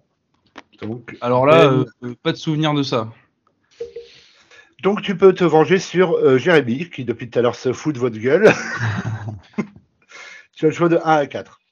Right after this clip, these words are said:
Speaker 2: Je vais choisir la question une pour Jérémy, comme sa place récurrente au quiz, voleur
Speaker 1: La
Speaker 2: que tu es.
Speaker 1: question une, lors des skill competition du dernier All-Star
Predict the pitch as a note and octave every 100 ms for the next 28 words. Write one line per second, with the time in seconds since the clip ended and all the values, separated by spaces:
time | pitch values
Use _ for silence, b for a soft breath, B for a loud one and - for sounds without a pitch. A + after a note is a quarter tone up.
0 | _ _ _ A2 G#2+ A2 A2+ A#2 A#2+ B2
1 | A#2 A2+ A#2 A#2 - - _ - C#3 C3+
2 | A2+ G#2+ - G#2+ A2+ B2 A#2+ A#2 A#2+ A#2
3 | A#2 A2+ - A2+ B2 A#2+ - A#2 - A#2
4 | A2 A#2 - B2 A2+ A2+ A#2+ - A#2 B2
5 | B2 A#2+ A#2+ A2+ - A2+ A2+ D3+ - _
6 | _ _ - E3+ D3+ C3 B2 A#2 A#2 D3+
7 | D#3+ D3 D#3+ E3+ E3 - F3 F3+ E3 D#3+
8 | D#3 C#3 D3 - D3 D3 C3+ C3 B2+ C3
9 | D#3 - D3+ - C#3+